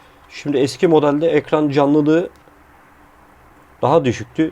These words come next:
Yeni modelde ekran daha canlı. Bilmiyorum, buradan görüyor musunuz? İkisinin de şu anda aktif olarak sonuna kadar açılmış durumda ekran parlaklığı. Yeni modeli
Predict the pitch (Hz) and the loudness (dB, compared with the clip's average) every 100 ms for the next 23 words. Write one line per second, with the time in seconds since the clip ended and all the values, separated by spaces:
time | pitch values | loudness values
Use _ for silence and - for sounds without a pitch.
0 | - 117 127 160 160 120 104 117 143 - | -8 -2 2 4 2 2 0 0 -4 -8
1 | - - - - - - - - - - | -20 -20 -20 -20 -20 -20 -20 -20 -20 -20
2 | - - - - - 131 120 160 151 143 | -20 -20 -20 -20 -8 -6 -2 -4 -2 -2
3 | 151 123 98 92 85 - _ _ _ - | 0 -2 -2 -4 -8 -16 _ _ _ -20
4 | - 131 127 120 110 107 104 107 107 - | -18 -12 -6 -4 -4 -2 -2 -4 -6 -8
5 | 117 117 95 - 123 123 120 - 165 160 | -4 -2 -4 -6 -10 -10 -14 -10 -6 -2
6 | 139 - 147 135 147 - 135 - 160 123 | -4 -2 -4 -2 -4 -4 -8 -8 -4 0
7 | 123 143 - - - - - - - - | 2 0 -4 -20 -20 -20 -20 -20 -20 -20
8 | - - - - - - - _ _ - | -20 -20 -20 -20 -20 -20 -20 _ _ -20
9 | - - 139 147 147 127 139 123 131 127 | -20 -2 0 2 0 0 0 -2 -2 -6
10 | 117 117 95 95 95 104 95 92 90 87 | -4 -4 -4 -4 -4 -6 -6 -6 -6 -8
11 | 107 135 139 - - - _ - - - | -6 -6 -8 -18 -20 -20 _ -20 -20 -20
12 | - - - - - - - - - - | -20 -20 -20 -20 -20 -20 -20 -20 -20 -20
13 | - 135 160 156 120 127 160 | -4 0 2 2 2 0 -2